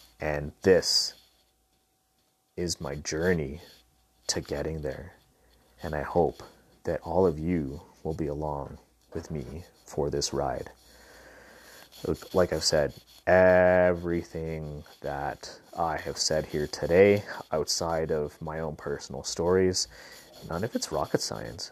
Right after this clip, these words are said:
None of this is groundbreaking. Look, there are other highly influential people practicing this and preaching this and getting paid two hundred fifty thousand dollars at speaking engagements to, to, to say the same goddamn words.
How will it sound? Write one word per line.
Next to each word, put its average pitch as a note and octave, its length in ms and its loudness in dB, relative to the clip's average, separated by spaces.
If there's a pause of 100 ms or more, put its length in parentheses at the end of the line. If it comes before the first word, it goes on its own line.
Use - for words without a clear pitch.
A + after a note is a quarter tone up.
None F#2+ 160 -2
of C#3+ 80 0
this - 220 0
is - 100 2
groundbreaking. D2+ 720 -4 (460)
Look, B2+ 200 0
there F2 200 -2
are - 120 -4
other G#2+ 280 4
highly G2 460 0
influential E2+ 680 -4
people - 440 -6
practicing E2 760 -4
this - 340 -4
and D2+ 100 -8
preaching - 600 -2
this - 260 -8 (460)
and E2+ 160 -6
getting G2 240 2
paid G2 360 2
two - 260 -2
hundred G#2 280 0
fifty F#2 280 0
thousand F2+ 420 -2
dollars E2+ 420 2
at D#2 80 -2
speaking F#2+ 440 -2
engagements D2+ 720 -4
to, - 180 0 (140)
to, - 120 -6
to - 160 -8
say F2+ 380 2
the D#2 160 -8
same F2+ 360 0
goddamn D2+ 440 -2
words. E2+ 400 2